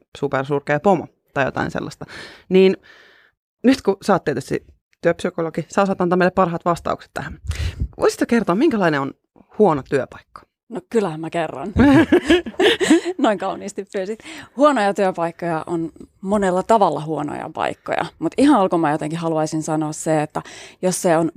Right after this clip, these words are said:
Speaker 2: sulle huono työpaikka, niin se voi olla sun työkaverille jopa unelmien työpaikka. Et on niinku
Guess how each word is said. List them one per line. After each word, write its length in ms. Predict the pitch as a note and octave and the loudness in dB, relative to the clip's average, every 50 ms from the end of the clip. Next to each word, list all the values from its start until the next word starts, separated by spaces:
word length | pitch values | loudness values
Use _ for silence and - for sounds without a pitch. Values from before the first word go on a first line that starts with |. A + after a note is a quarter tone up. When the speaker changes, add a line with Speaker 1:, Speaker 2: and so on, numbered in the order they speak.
| - - | -10 -12
Speaker 2:
sulle 400 | - - - C#4+ B3+ F#3+ D3+ D3+ - - | -2 2 4 6 6 4 2 0 -6 -6
huono 260 | - D3+ D3 - - - | -4 -4 -4 -4 -6 -4
työpaikka, 580 | - - - - - - G#2+ - _ - E3+ - - - | -4 -4 -4 -4 -4 -6 -6 -4 _ -6 -6 -6 -4 -2
niin 100 | D#3 D#3 | 0 0
se 60 | D3+ | 2
voi 120 | E3+ E3 D#3 | 2 2 2
olla 140 | D3+ D#3 | 2 0
sun 220 | D3+ - D#3+ D#3 D3+ - | -4 -4 -6 -8 -6 -2
työkaverille 720 | - F3 D#3 C#3 - - - - - - - - - - - - _ - | 2 2 2 2 2 -2 -4 -6 -4 -6 -6 -6 -8 -8 -10 -10 _ -4
jopa 280 | E3 D#3 - D#3+ - - - _ | -2 -2 -2 -2 -6 -6 -8 _
unelmien 580 | E3 E3 C#3+ - - - - - - - - - | 0 0 2 2 0 -2 -4 -6 -6 -8 -8 -8
työpaikka. 600 | - - - - - - - - - _ - - - - - - - - - - - | -8 -8 -8 -8 -8 -8 -8 -8 -8 _ -14 -14 -14 -18 -20 -20 -20 -20 -16 -6 -4
Et 200 | C#3 C#3 - _ _ - - - - _ _ _ _ _ _ _ - | -4 -4 -4 _ _ -16 -16 -16 -16 _ _ _ _ _ _ _ -4
on 100 | - - | -2 0
niinku 140 | E3+ E3 | 0 0